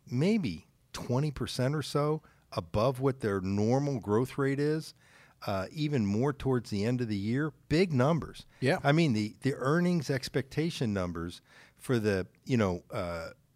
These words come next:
Speaker 1: first, second, third, fourth quarter, what are they, Matt? What do they look like?
Speaker 2: Uh,
Speaker 1: If I'm not mistaken, they go from,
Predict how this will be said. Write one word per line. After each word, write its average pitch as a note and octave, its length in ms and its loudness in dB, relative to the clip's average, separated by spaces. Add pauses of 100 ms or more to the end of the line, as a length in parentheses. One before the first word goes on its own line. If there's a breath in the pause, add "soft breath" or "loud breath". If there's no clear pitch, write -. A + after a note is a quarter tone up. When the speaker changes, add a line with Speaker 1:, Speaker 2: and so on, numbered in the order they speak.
Speaker 1:
first, - 380 0
second, B2 340 -2
third, B2 240 0
fourth A#2 280 -4
quarter, A2+ 200 -2
what E3 180 -2
are C3 100 -2
they, D#2 140 -6
Matt? - 260 -14 (520)
What D3 80 0
do C3+ 100 0
they G#2+ 60 -2
look F#2 240 -6
like? - 160 -14 (1120)
Speaker 2:
Uh, A2 1120 4
Speaker 1:
If A2 60 6
I'm F3+ 120 6
not F3+ 140 4
mistaken, F3 480 0
they A2 120 0
go C3 180 2
from, G#2+ 360 -2